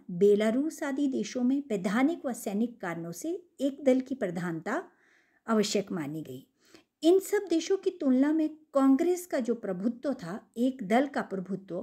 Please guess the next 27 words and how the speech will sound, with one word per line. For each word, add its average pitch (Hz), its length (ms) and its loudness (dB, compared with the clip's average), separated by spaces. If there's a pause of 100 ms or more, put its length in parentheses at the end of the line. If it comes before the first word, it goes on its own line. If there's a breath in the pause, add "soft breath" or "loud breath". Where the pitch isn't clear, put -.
(420 soft breath)
वो 359 80 4
पूर्णतया, 302 920 0 (360 soft breath)
पूर्ण 339 320 2
रूप 262 240 0
से 247 160 0
लोकतांत्रिक 285 840 0
परिस्थिति 202 460 -8
में 214 120 2
हुआ। - 320 -12 (420 soft breath)
बहुत 262 240 6
से 370 140 0
दलों 269 320 4
ने 285 200 6
चुनाव 196 480 -2 (100)
में 190 140 -4
भाग 214 280 -6
लिया 277 300 2 (340)
और 226 60 -2
चुनाव 240 420 2
स्वतंत्र 294 600 0
व 233 100 -2
निष्पक्ष 190 640 -6
तरीके 277 400 0
से 311 160 -4
हुए 311 300 0 (560 soft breath)
और 226 120 0
कांग्रेस 226 680 0